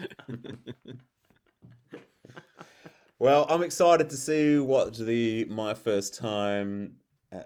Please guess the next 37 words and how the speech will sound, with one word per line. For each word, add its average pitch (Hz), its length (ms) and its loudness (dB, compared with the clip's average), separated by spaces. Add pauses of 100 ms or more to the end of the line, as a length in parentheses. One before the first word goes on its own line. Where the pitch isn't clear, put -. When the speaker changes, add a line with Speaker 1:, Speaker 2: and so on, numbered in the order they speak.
Speaker 2:
listeners 110 680 -4
would 95 300 -4
like 104 540 -4
us 107 240 -2
to - 140 -6
review 113 480 0
for 107 200 2
our 104 100 4
Christmas 113 600 -6
special 117 560 -2
edition 113 300 -6
podcast. 123 680 0
So, 113 300 4 (420)
uh, 98 200 0
find 151 360 0
us 127 140 0
on 110 80 -2
Instagram 107 640 -2
if 104 140 -8
you 101 80 -2
haven't 107 260 0
already 98 380 2
and 92 100 -6
participate 104 640 -4
in 101 100 -4
the 95 80 -2
polls. 117 540 0
They've 160 100 4
been 160 140 -2
quite 170 280 0
popular. 151 540 0 (480)
Uh, 117 480 0
been 139 260 -4
some 135 160 -8
surprising 147 720 0
results. 147 800 -2 (140)
So, 127 580 0